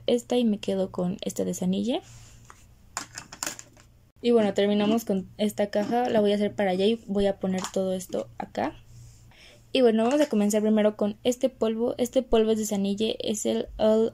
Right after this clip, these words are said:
Over Setting Powder Professional Makeup. Este es el tono cero dos. Fíjense que este tono no me gustó porque el polvo es bueno, pero este tono no me gustó mucho porque es, me queda muy oscuro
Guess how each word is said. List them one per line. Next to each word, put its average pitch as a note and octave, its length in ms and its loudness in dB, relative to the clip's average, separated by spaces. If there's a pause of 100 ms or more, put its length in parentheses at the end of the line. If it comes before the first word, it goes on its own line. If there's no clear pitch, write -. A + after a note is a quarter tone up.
Over G#3+ 520 2
Setting G#3 380 0
Powder G3 720 -2
Professional F#3+ 720 -4
Makeup. A3 540 -2 (560)
Este C4+ 320 2
es C#4 140 -2
el G#3+ 180 4
tono A3 500 2
cero G3+ 260 2
dos. G3+ 200 0
Fíjense B3 340 0
que G#3+ 80 -2
este G#3 140 -2
tono G3 300 -2
no G3+ 100 2
me G3+ 180 2
gustó G3 480 -2
porque G3+ 460 -6
el A3 140 2
polvo A#3 220 4
es B3 60 4
bueno, F#3+ 360 2
pero F#3 400 2 (180)
este A#3 260 2
tono G#3+ 280 2
no G#3+ 80 4
me G#3+ 120 4
gustó G3 280 -2
mucho G3 280 0
porque G3+ 360 -2
es, G3+ 100 -10 (460)
me A3 120 2
queda G#3+ 300 4
muy A3 340 4
oscuro A#3+ 520 2